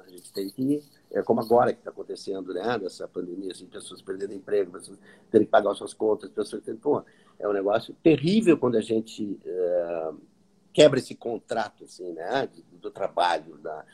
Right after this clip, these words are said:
dedicação, da... Então, ah, com as netas eu tenho a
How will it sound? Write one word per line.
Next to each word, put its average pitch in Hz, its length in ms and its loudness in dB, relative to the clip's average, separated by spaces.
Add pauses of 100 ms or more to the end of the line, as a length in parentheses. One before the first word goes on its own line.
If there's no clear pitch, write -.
(140)
dedicação, 92 760 -2
da... 78 260 -6 (400)
Então, 139 560 6
ah, 107 600 0
com 135 80 0
as 123 120 0
netas 131 400 -2
eu 127 80 -4
tenho 135 200 -4
a 117 100 -10